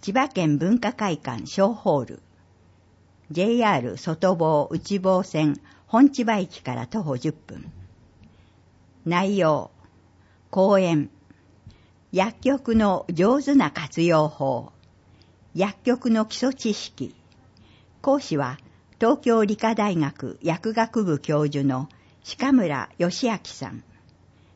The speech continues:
定員二百人。当日先着順。問い合わせ、一般社団法人、千葉県薬剤師会。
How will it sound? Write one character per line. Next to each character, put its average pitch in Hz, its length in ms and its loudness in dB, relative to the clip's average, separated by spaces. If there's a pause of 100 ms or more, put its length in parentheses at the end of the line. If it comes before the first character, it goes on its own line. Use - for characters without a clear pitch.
(140)
定 208 240 2
員 185 340 -2 (200)
二 196 120 0
百 226 260 -2
人。 110 320 -2 (920)
当 208 180 2
日 190 240 -2
先 190 320 -2
着 160 320 -4
順。 131 260 -6 (920)
問 208 220 2
い 196 60 4
合 180 80 4
わ 175 120 0
せ、 - 300 -6 (800)
一 180 240 -4
般 233 220 2
社 233 160 0
団 202 240 2
法 180 260 2
人、 123 320 -6 (380)
千 - 140 -6
葉 254 160 0
県 160 340 0
薬 151 320 -4
剤 208 220 0
師 - 160 -10
会。 110 260 -12